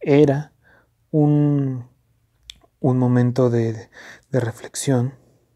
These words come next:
que pues también nos habla mucho en Levítico dieciséis, y la última fiesta es la de los tabernáculos, llamada también la fiesta de las enramadas, ¿ok? Y era ocasión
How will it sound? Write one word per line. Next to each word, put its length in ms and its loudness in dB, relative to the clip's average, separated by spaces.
que 280 4
pues 220 -2
también 260 0
nos 200 -2
habla 180 2
mucho 320 -2
en 160 -8
Levítico 500 0
dieciséis, 760 -4
y 440 -2
la 180 6
última 460 4
fiesta 340 2
es 60 2
la 60 6
de 80 4
los 160 -4
tabernáculos, 960 -2
llamada 580 4
también 600 -2
la 220 4
fiesta 380 0
de 120 0
las 300 -4
enramadas, 1080 -4
¿ok? 440 -4
Y 200 4
era 180 10
ocasión 540 0